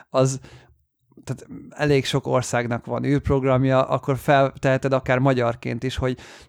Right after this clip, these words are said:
ö, oké, a dél-afrikai űrprogramnak lehet, hogy pont annyi értelme van, mint a magyar űrprogramnak,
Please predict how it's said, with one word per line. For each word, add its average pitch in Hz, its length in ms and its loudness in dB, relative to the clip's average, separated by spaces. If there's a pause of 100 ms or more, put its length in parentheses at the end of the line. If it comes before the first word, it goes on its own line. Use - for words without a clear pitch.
ö, 131 320 0 (180)
oké, 135 460 -4
a 139 160 0 (180)
dél-afrikai 139 1080 0 (160)
űrprogramnak 147 800 2
lehet, 143 240 0
hogy 139 120 -2
pont 139 300 0
annyi 123 220 0
értelme 127 460 -2
van, 127 160 0
mint 131 200 -4
a 131 60 0
magyar 120 540 -2
űrprogramnak, 131 840 -4